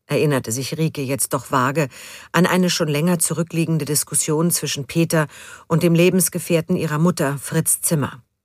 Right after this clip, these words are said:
Das Verbot galt leider nur kurz. Trotz des Lärms der Marschierenden,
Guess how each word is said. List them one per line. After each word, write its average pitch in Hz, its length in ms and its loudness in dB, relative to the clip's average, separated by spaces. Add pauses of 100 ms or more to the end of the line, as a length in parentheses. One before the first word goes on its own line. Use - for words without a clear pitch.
(1160)
Das - 180 0
Verbot 180 400 4
galt 151 200 4
leider 151 240 4
nur 143 160 0
kurz. - 480 -2 (720)
Trotz 185 320 0
des 160 200 0
Lärms 156 340 2
der 135 140 -4
Marschierenden, 151 760 0